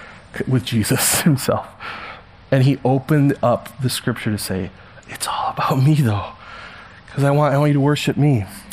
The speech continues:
And so we wanna make sure we don't lose the, in the story, just that we know all the plot points,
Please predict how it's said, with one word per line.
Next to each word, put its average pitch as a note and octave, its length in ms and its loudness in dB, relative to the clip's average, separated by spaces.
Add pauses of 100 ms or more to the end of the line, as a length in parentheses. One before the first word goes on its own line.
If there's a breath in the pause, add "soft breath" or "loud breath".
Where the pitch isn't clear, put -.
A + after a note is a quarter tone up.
(440 loud breath)
And - 80 0
so E3+ 100 4
we F3+ 100 6
wanna G#3 180 6
make F#3+ 140 4
sure E3 240 2
we D3+ 100 6
don't C#3+ 260 4
lose E3 560 6
the, C#3+ 260 0
in C3+ 160 2
the A#2+ 60 4
story, A2 540 2
just B2+ 240 0
that G#2+ 120 2
we B2 80 2
know B2 120 4
all A#2+ 100 4
the A2+ 60 0
plot G#2 320 0
points, - 440 -6